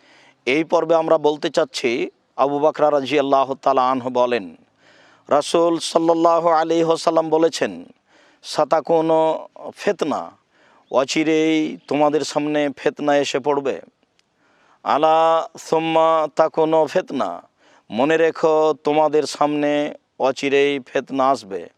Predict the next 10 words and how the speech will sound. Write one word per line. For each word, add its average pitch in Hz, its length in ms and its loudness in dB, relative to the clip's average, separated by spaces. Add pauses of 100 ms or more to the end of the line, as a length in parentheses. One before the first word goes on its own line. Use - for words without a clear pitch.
(640)
আলা 160 640 2
সুম্মা 160 520 0
তাকুনু 160 380 2
ফিতনা, 95 600 -6 (540)
মনে 143 260 2
রেখো 156 680 0 (120)
অচিরেই 156 640 2
তোমাদের 143 440 0
সামনে 139 600 -2 (440)
ফিতনা 131 720 -2